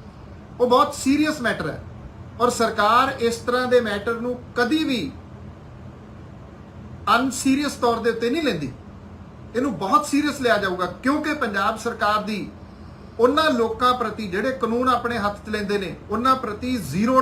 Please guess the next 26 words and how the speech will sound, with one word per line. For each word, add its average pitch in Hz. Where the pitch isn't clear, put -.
ਟੋਲਰੈਂਸ 220
ਨੀਤੀ 208
ਹੈ 160
ਔਰ 240
ਇਹਦੇ 277
ਉੱਤੇ 320
ਵੀ 254
ਐਕਸ਼ਨ 226
ਜਿਹੜਾ 240
ਉਹ 226
ਹੋਊਗਾ। 185
ਪਰ 269
ਇਹ 269
ਸੋਚਣ 233
ਦਾ 285
ਸਮਾਂ 226
ਹੈ -
ਕਿ 233
ਜਿਹਦੇ 247
ਉੱਤੇ 285
ਤੁਸੀਂ 254
ਅੱਜ 226
ਇਲਜ਼ਾਮ 220
ਲਾ 208
ਰਹੇ 220
ਹੋ, 180